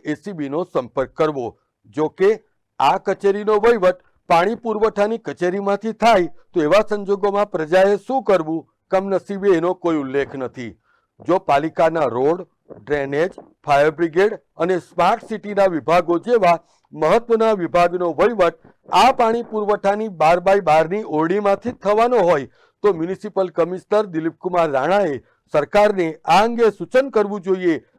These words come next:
કે હવેથી આખી પાલિકાનો વહીવટ જે ખંડેરાવ કચેરીથી ચાલે છે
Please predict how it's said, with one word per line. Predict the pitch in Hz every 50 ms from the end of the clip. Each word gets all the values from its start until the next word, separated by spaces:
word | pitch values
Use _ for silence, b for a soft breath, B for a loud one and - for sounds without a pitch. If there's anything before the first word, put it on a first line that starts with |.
| _ -
કે | 220
હવેથી | 202 147 165 180 190 233 247 240 - 226 247
આખી | 226 190 - - - 240 254
પાલિકાનો | - - 202 185 190 214 202 - 208 196 190 196 196 185
વહીવટ | 139 160 208 240 220 196 185 170 - - - - - -
જે | 180 233
ખંડેરાવ | 226 - - 185 196 202 220 226 214 214 214 214
કચેરીથી | 202 - 175 165 - 196 202 196 196 175 - 180 175
ચાલે | - 175 160 175 226 247 247
છે | 247 190 190